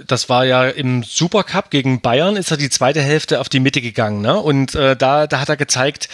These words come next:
dass er das Spiel viel, viel besser geordnet hat, ne? Es ist auch körperlich, ähm, stärker, es ist, ähm, im Zweikampf besser jetzt als, als zum Beispiel Kampel.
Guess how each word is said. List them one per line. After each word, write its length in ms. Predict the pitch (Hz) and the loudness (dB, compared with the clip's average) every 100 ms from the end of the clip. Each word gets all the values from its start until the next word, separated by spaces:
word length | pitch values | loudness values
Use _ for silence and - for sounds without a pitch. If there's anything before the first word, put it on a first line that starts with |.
| - - - - - | -12 -12 -12 -12 -4
dass 160 | 127 | 0
er 80 | 131 | 0
das 120 | 131 | 2
Spiel 280 | 127 - 147 | 0 0 -2
viel, 520 | - 147 151 151 147 | -2 0 2 2 0
viel 160 | 135 139 | 0 0
besser 260 | 135 135 131 | 0 0 -2
geordnet 460 | 127 135 143 127 | 0 0 0 0
hat, 220 | 120 120 | -2 -2
ne? 220 | 123 147 131 | 0 0 -2
Es 180 | 135 - | -4 -4
ist 140 | 139 | -2
auch 220 | 131 120 | -2 -4
körperlich, 800 | - 135 147 139 131 123 - - | -2 0 2 0 0 0 0 0
ähm, 500 | 139 127 127 123 127 127 | 0 0 0 -2 -4 -4
stärker, 600 | 123 - 127 123 123 120 | -2 0 0 0 0 0
es 180 | 120 - | 0 -2
ist, 320 | 127 127 - | -2 -2 -2
ähm, 240 | 127 131 123 | -2 -6 -6
im 140 | 135 | -4
Zweikampf 480 | - 123 131 131 - | -2 -2 -2 -4 -2
besser 240 | 120 139 | -2 0
jetzt 180 | 123 117 | 0 0
als, 260 | 120 - - | -4 -4 -6
als 200 | 131 - | -6 -8
zum 120 | 123 | -2
Beispiel 300 | 123 113 117 | -2 0 -4
Kampel. 460 | 113 135 135 143 | -2 0 2 0